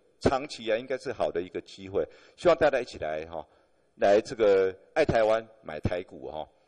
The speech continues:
那我也在这里啊，请教一下这个曾主委，呃，张部长可以请回哈，谢谢。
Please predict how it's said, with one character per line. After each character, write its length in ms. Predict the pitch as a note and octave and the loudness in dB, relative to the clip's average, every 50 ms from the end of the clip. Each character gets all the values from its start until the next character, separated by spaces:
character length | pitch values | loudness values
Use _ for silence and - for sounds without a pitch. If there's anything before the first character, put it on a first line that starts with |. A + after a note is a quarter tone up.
| _ _ _ _ _ | _ _ _ _ _
那 160 | - F#3 G3+ | 0 2 4
我 160 | E3 C#3+ B2+ C3+ | 6 6 6 4
也 300 | C#3 B2+ B2 A#2+ A#2+ A#2+ | 2 0 -2 -2 -2 -2
在 160 | - - F3 | 0 0 -2
这 140 | F3 E3+ D#3+ | -2 -2 -6
里 160 | A#2+ G#2 F#2 | -6 -4 -2
啊， 160 | F2+ E2+ D#2+ - _ | -2 -2 -4 -6 _
请 200 | - - - G#2+ | -20 -16 -16 -8
教 200 | A#2 E3 D3 B2+ | -4 -2 0 0
一 40 | B2 | 0
下 120 | A#2+ C3 A#2 | -2 -4 -4
这 80 | G#2+ A#2 | -4 -4
个 280 | G2+ G2+ F#2+ F#2 F2 - _ _ _ _ | -4 -2 -2 -2 -4 -6 _ _ _ _
曾 160 | - C#3+ C#3+ | -10 -10 -8
主 120 | C3 A#2+ G#2+ | -6 -4 -4
委， 100 | F#2+ - | -4 -2
呃， 60 | - | -4
张 180 | G#2 - - D#3+ | -4 -4 -4 -4
部 120 | D#3 E3 | -4 -4
长 120 | D3 A#2 F#2+ | -4 -4 -4
可 120 | G2+ A2 | -4 -6
以 20 | G2+ | -8
请 180 | - - E2+ D#2 | -8 -10 -14 -12
回 160 | D#2 D#2+ C#2+ | -10 -10 -10
哈， 100 | E2 D#2+ - | -10 -12 -10
谢 160 | - - A#2+ | -8 -6 -4
谢。 160 | - E2+ - | -4 -4 -6